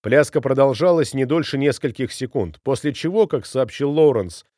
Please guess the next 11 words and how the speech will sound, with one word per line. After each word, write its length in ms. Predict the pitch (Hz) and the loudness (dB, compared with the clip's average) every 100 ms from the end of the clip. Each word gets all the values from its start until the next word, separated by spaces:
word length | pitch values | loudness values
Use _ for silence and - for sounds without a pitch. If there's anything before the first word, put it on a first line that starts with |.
| _ _ | _ _
люди 300 | 139 214 180 | -6 -4 0
начали 400 | 190 185 175 160 | 0 0 -2 -4
пожимать 520 | 156 131 151 185 190 | -2 -2 0 0 0
друг 240 | 151 160 151 | -2 -4 -4
другу 320 | 165 135 120 | -4 -2 -2
руки, 440 | 190 214 - 92 _ _ _ _ | -2 -4 -8 -14 _ _ _ _
хлопать 520 | - 220 233 - 165 | -4 2 4 4 0
друг 240 | 160 175 170 | 2 -2 -2
друга 260 | 196 160 | -2 -2
по 140 | 139 135 | -2 -4
спине, 580 | - 131 123 180 190 | -6 -6 -2 -2 -2